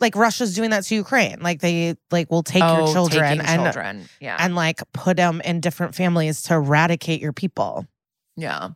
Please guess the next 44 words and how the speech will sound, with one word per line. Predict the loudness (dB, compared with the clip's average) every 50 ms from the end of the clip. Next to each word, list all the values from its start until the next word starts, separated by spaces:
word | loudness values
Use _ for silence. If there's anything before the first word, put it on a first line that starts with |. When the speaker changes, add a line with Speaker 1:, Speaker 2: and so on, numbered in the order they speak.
| _ _ _ -2
Speaker 1:
Eradicate's | 2 4 4 4 2 0 -2 -2 -2 -2 -2
the | -2 -2
word, | -2 0 -2
right? | -2 -2 -2 -4 -2
Take | -2 -2 -2 -2
it, | -4 -8 -8 -10 -8 -4
get | 0 2
Speaker 2:
Yes. | 2 4
Speaker 1:
away. | 4 2 2 0 -2 -6 -4
Yeah. | -2 0 2
Speaker 2:
Yeah. | 2 0 -2 -4 -10 _ _ _ _ _ -2
Eradicate, | 2 4 4 4 4 2 0 -2 -2 -2 -2 -6
stomp | -10 -4 0 2 2 4 4 4 4
out. | 4 4 2 0 -2 -8 _ _ _ _ _ 2
Okay, | 2 4 4 2 2
so | 2 0 0
Fran | 0 2 2 2 2 2 0
says, | 0 2 2 2 2 0 -2 _
"I'll | 2 2 4
help | 4 4 2 2 2 -2 -6
you. | -6 -4 -2
I'll | -2 -4 -4
testify | -4 -6 -6 -6 -4 0 2 2 2
that | 2 0
you're | 0 0
a | 0
good | 0 -2 -2
person | -2 -4 -4 -4 -4 -6 -6 -4
and | -2 -2 0 0
a |
good | 0 0 0
mother, | 2 2 2 2 2 0 0
but | -2 -4 -4 -4
Theo | -2 -2 0
needs | 0 -2 -2 -2 0
both | 2 2 2 2 2
of | 2
us | 2 2 2 0
in | 0
his | 0 0 -2
life." | -4 -4 -4 -6 -10 -10 -14 -18 -18 -18 -16 -18 -16 -8 -2
And | -2 0 2
Nadine | 2 0 0 0 0 0 0 0
said, | 0 2 4 4 4 4 2